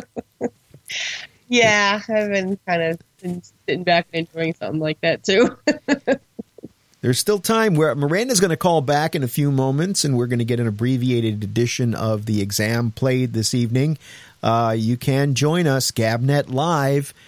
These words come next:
Speaker 2: on Skype, or you can give us a call on your old telephone, if you like.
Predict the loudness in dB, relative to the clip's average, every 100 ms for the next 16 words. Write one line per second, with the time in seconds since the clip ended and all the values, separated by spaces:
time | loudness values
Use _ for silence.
0 | -20 -20 -4 0 2 2 4 4 4 4
1 | 4 2 0 0 2 0 0 0 0 0
2 | 0 -2 -2 2 2 2 0 -6 _ _
3 | _ _ -2 0 2 2 2 0 -2 -12
4 | _ 0 0 2 2 2 2 2 0 -6
5 | -8 -4 -2 -4 -6 -12